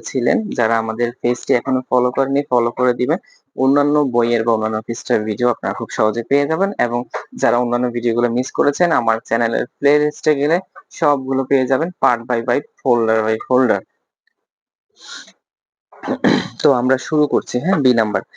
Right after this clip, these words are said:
বি নাম্বার কি রয়েছে? বি নাম্বার হচ্ছে বাক্য তৈরি রয়েছে কিছু। So বাক্য তৈরিগুলো কিভাবে লিখবে আমি সেগুলো দেখিয়ে দিচ্ছি। প্রথম বাক্য তৈরি হচ্ছে and দিয়ে, and দিয়ে বাক্য হচ্ছে "I and রহিম,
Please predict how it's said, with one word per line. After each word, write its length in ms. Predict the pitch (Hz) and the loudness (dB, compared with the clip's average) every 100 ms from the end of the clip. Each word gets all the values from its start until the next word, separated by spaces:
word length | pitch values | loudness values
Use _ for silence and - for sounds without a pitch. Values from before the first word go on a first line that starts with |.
| - - - | -20 -20 -10
বি 100 | 131 139 | 0 2
নাম্বার 220 | 151 151 | 4 2
কি 140 | 151 143 | 2 2
রয়েছে? 260 | 131 113 127 | 2 2 2
বি 100 | 139 | 2
নাম্বার 200 | 143 147 | 2 0
হচ্ছে 160 | 143 135 120 | 0 0 0
বাক্য 200 | 120 - | 0 0
তৈরি 220 | 147 143 | 4 4
রয়েছে 240 | 127 - - | 4 0 -2
কিছু। 200 | 120 123 147 | -4 -6 -4
So 60 | 147 | -2
বাক্য 260 | 135 123 - | 0 0 0
তৈরিগুলো 380 | 139 143 139 143 143 | 2 2 2 -2 -2
কিভাবে 300 | 143 135 139 | 0 2 2
লিখবে 340 | 131 127 151 190 151 | 2 0 0 0 0
আমি 160 | 113 110 | -2 -2
সেগুলো 340 | 113 113 107 92 | -4 -4 -2 0
দেখিয়ে 300 | - - 104 | 0 0 -2
দিচ্ছি। 220 | 98 - - _ _ _ _ _ | -2 -8 -12 _ _ _ _ _
প্রথম 220 | 139 147 165 | -2 0 0
বাক্য 180 | 160 175 | 0 0
তৈরি 220 | 175 175 | 2 2
হচ্ছে 220 | 170 - - 120 | 0 0 0 2
and 160 | 127 127 120 | 2 2 2
দিয়ে, 200 | 117 123 | 2 2
and 120 | 143 131 | 2 2
দিয়ে 140 | 135 | 2
বাক্য 200 | 131 127 139 | 2 0 -2
হচ্ছে 220 | 131 - - - 123 | 0 0 0 2 0
"I 40 | 139 - 110 | 0 0 0
and 160 | 123 127 120 | 0 0 0
রহিম, 540 | 120 120 - 170 165 | 0 0 -2 0 2